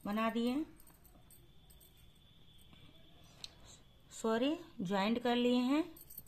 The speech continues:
तीन चैन लिए हैं, फिर उसके बाद डबल क्रोशिया बनाएं। ये पैटर्न हमारा तैयार हो गया, एक, दो, तीन, डबल क्रोशिया करके हमें यहाँ भी बढ़ाना ही है।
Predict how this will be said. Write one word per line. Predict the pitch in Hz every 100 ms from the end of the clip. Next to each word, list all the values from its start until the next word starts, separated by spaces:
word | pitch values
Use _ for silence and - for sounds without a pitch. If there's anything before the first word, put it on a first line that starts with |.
| - - - - - - - - -
तीन | 226 240 247
चैन | 226 220
लिए | 240 247 247
हैं, | 254 285
फिर | 311 240
उसके | 208 - 226
बाद | 208 214
डबल | 180 170 185
क्रोशिया | 208 226 - 240
बनाएं। | 240 247 269 349 - - - - - - - -
ये | 294
पैटर्न | 294 262 247 233
हमारा | 220 214 247
तैयार | - 262 214 180
हो | 165 160
गया, | 175 - 202
एक, | 208 226 254 - -
दो, | 196 185 180 196 262 - - -
तीन, | - - - - - - - - - - 180
डबल | 196 220
क्रोशिया | 233 254 247 262
करके | 254 254 254 302 - - - - - -
हमें | 214 220
यहाँ | 233 214 233 247
भी | 214 214 -
बढ़ाना | - 185 160 165 170
ही | 190 214 226
है। | 254